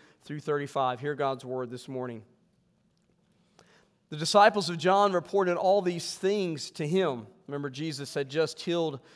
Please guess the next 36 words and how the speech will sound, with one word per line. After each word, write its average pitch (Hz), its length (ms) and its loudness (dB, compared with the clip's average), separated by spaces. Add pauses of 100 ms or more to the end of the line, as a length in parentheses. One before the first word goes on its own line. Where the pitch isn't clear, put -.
(140)
a 156 80 -6
centurion's 160 640 -4
servant. 170 460 0
He 143 80 -8
had 143 100 -6
just 156 220 -4
resurrected 151 760 0
a 135 60 -2
widow's 143 380 -2
son 147 580 -2 (480)
from 143 160 -8
the 139 80 -6
dead. 143 440 6 (1000)
And 170 140 0
John, 226 360 8
calling 220 420 4
two 226 200 0
of 190 80 2
his 165 120 -6
disciples 175 880 -2
to 170 80 -4
him, 156 180 -2
sent 247 400 -2
them 185 180 0
to 180 120 -6
the 170 80 -4
Lord, 190 320 2
saying, 185 580 0 (960)
"Are 226 160 0
you 285 100 -4
the 285 100 0
one 220 340 6
who 214 120 4
is 190 140 2
to 165 80 -12
come, 208 480 2